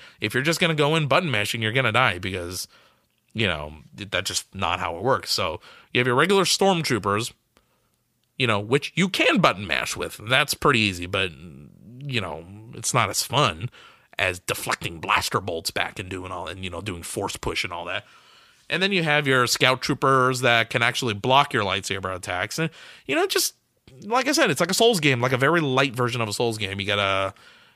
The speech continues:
uh, timing is important, parrying is important, dodging is important, and you just figure out the patterns. Super easy.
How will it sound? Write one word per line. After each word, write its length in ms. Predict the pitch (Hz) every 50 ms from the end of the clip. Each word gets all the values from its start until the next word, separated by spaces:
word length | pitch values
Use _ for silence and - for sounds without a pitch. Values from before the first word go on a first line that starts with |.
| _ - -
uh, 160 | 127 117 98 -
timing 380 | - - 120 113 117 123 127 127
is 120 | 127 127
important, 460 | 135 127 143 143 131 127 143 151 147
parrying 480 | - - - 113 110 110 117 120 123 123
is 140 | 127 123 131
important, 400 | 131 123 135 123 110 135 135 113
dodging 400 | 110 92 98 104 110 120 117 120
is 80 | 117
important, 560 | 127 123 120 - 127 120 123 135 143 151 147 -
and 360 | 131 131 135 135 131 131 127 _ _ _ - - - _
you 80 | - 127
just 180 | 131 - - -
figure 220 | - 120 127 139
out 140 | 156 151 -
the 60 | 160
patterns. 440 | 170 - 151 - 107 95 90 - - _ - - _ _ _ _ _ _ _ - - _ _ _
Super 280 | - - 165 - - 175
easy. 380 | 175 185 175 131 123 80 82